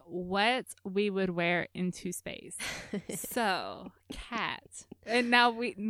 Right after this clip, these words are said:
Speaker 1: we have
Speaker 2: Uh-huh.
Speaker 1: no idea. We've not ta-, like, literally,
Speaker 2: No,
Speaker 1: we
Speaker 2: I have
Speaker 1: just
Speaker 2: no
Speaker 1: finished our
Speaker 2: idea.
Speaker 1: notes. We have no
Speaker 2: I'm
Speaker 1: idea.
Speaker 2: gonna
Speaker 1: I
Speaker 2: laugh so
Speaker 1: texted
Speaker 2: hard if
Speaker 1: you.
Speaker 2: it's the same.
Speaker 1: I texted you and I was like, "My picks are freaking crazy." And you were like, "Same, girl." So this should be a good time.
Speaker 2: <laughs>
Speaker 1: Let's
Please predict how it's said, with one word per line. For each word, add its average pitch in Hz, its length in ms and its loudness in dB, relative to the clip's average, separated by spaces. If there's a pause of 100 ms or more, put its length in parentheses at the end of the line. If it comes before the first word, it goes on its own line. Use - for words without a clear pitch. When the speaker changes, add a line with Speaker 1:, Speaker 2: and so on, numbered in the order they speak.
Speaker 1:
we 262 220 6
have 349 200 6
Speaker 2:
Uh-huh. 320 100 4
Speaker 1:
no 233 180 8
idea. 180 340 4
We've 214 240 -2
not 247 280 0
ta-, 220 300 0
like, 202 320 0
literally, 214 260 10 (120)
Speaker 2:
No, 220 100 12
Speaker 1:
we 190 80 8
Speaker 2:
I 208 60 4
have 226 80 10
Speaker 1:
just 294 200 10
Speaker 2:
no 240 100 10
Speaker 1:
finished 233 340 10
our 240 60 10
Speaker 2:
idea. 175 260 4
Speaker 1:
notes. - 200 -10 (340)
We 233 100 4
have 214 160 8
no 226 340 8
Speaker 2:
I'm 214 200 8
Speaker 1:
idea. 262 320 10
Speaker 2:
gonna 185 80 6
Speaker 1:
I 214 80 8
Speaker 2:
laugh 190 340 10
so 226 220 8
Speaker 1:
texted 196 60 4
Speaker 2:
hard 185 220 10
if 190 60 6
Speaker 1:
you. 190 60 4
Speaker 2:
it's 196 180 -2
the 202 80 0
same. 175 760 0
Speaker 1:
I 240 140 6
texted 311 420 0
you 233 160 6
and 220 80 4
I 214 120 6
was 214 140 -2
like, 202 340 4
"My 233 200 0
picks 311 300 0
are 302 80 2
freaking 202 580 -4
crazy." - 880 -2
And 208 180 4
you 214 100 2
were 208 140 2
like, 180 360 2
"Same, 175 440 2
girl." 151 380 -4
So 208 540 2
this 233 260 0
should 359 160 2
be 349 140 4
a 320 60 4
good 226 200 2
time. 220 480 -2
Speaker 2:
<laughs> - 1000 -6
Speaker 1:
Let's 240 280 0